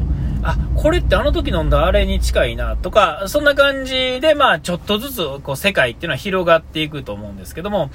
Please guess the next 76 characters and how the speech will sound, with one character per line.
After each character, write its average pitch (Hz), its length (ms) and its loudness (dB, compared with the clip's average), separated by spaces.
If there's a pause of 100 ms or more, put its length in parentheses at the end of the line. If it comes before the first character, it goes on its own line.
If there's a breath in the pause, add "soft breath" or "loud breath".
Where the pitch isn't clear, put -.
(300 loud breath)
そ 294 120 -6
れ 294 60 4
を 277 60 6
広 339 340 0
げ 339 80 -2
る 339 120 -4
た 359 160 -4
め 269 140 -2
に 302 100 0
は、 185 260 4
や 143 60 -4
っ - 20 -10
ぱ 233 140 0
り 170 120 2
こ 165 120 -4
の、 160 260 -2 (380 loud breath)
右 311 260 -2
も 247 140 2
左 240 260 0
も 220 200 2
分 247 100 0
か 269 100 4
ら 240 160 4
へ 208 140 0
ん 214 80 -4
も 247 160 0
の 220 140 0
に 190 120 -2
対 226 300 2
し - 100 -8
て、 175 320 0 (420 loud breath)
え 170 120 -2
っ 165 80 -2
と、 165 380 0
や - 40 -12
っ - 60 -12
ぱ 220 80 0
り 214 80 -2
こ 220 500 -2 (140)
う、 - 20 -4
覚 339 280 2
え - 40 -2
と 311 120 -2
か 311 120 4
な 214 160 2
あ 170 60 -2
か 170 200 2
ん 165 100 -2
っ - 20 -8
て 127 100 -6
い 117 40 -6
う - 20 -6
ん - 20 -6
で - 40 -8
す - 40 -10
か 139 80 -4
ね。 160 80 0
覚 320 300 4
え - 20 4
ら 330 160 6
れ 330 100 -6
る 311 140 -6
と 330 140 -4
ま 294 180 2
あ 151 60 0
い 131 180 -4
い 180 40 -2
っ - 40 -4
て - 140 -6
い - 20 -6
う 104 40 -8
ん - 0 -
で 98 40 -10
す - 80 -12
か 120 60 -10
ね。 110 260 -6